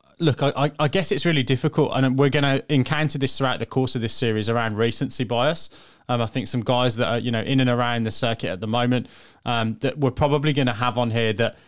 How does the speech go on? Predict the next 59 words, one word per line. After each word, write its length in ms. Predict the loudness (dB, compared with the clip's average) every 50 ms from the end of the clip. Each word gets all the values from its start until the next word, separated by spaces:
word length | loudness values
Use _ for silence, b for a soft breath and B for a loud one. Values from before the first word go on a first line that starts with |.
| b b b
if 160 | -6 -4 0
we're 80 | 0 2
doing 220 | 2 4 4 4
this 180 | 4 2 0 -2
in 80 | -4 -2
five 280 | 0 0 0 0 0
years' 220 | 0 -2 -2 -2 -4
time, 300 | -2 0 2 2 4 4
we 100 | 2 4
might 320 | 4 4 2 2 0 -6
kind 240 | -4 -2 -2 0 0
of 80 | 0
not 260 | 0 2 0 0 0 0
necessarily 760 | -2 -2 -2 -2 -2 -4 -4 -2 0 0 0 0 0 0 -2
put 260 | -2 -2 -4 -4 -4
in 180 | -4 -4 -2 0
that, 220 | 0 -2 -2 B B B B B B B
um, 220 | B -2 0 0 0
in 160 | 0 0 0
that 140 | 0 0 0
mix. 280 | -2 -2 -2 -4 -8 -12 B B B B B B B
The 80 | B -2
second 360 | 0 0 0 0 0 0 0
thing 180 | 2 2 0 2
for 100 | 2 2
me, 260 | 4 4 4 4 4
and 220 | 2 2 2 4
Baldy, 500 | 4 4 4 6 4 4 4 4 2 0
um, 280 | 0 0 0 2 2 0
this 340 | -2 -2 -2 -2 0 0 0
is 80 | -2
gonna 180 | 0 2 2 2
surprise 460 | 0 -2 -4 -2 0 2 2 2 2
you, 140 | 2 0 0 B B B B B B
Ricky 280 | B 2 2 4 2 2
Ponting 380 | 4 4 4 4 4 4 2 2
I 120 | 2 2
hated. 500 | 2 0 -2 -2 -2 -2 -2 -4 -4 -4 -6 -4
Um, 400 | -2 0 0 0 0 0 -2 -2 -6 _ -14
however, 480 | -10 -4 0 2 4 4 4 4 2 2
I 100 | 2 0
had 180 | -2 0 0 0
a 60 | 0
begrudging 800 | 0 0 0 0 0 -2 -2 2 2 2 2 2 4 4 4 4
hatred 440 | 4 2 0 -2 -2 -2 -2 -2 -2
for 280 | 0 0 2 2 4 4
him 100 | 4 4
because 320 | 2 4 4 2 2 2
he 160 | 2 2 2
would 180 | 4 4 4 4
be 120 | 4 4
one 260 | 4 4 4 2 2 2
person 380 | 2 0 0 0 0 0 2
that 80 | 2 2
I 100 | 2 2
would 240 | 0 0 0 2 2
really, 240 | 2 4 4 2
really 320 | 2 2 2 2 2 2 2
love 320 | 4 4 4 2 0 -2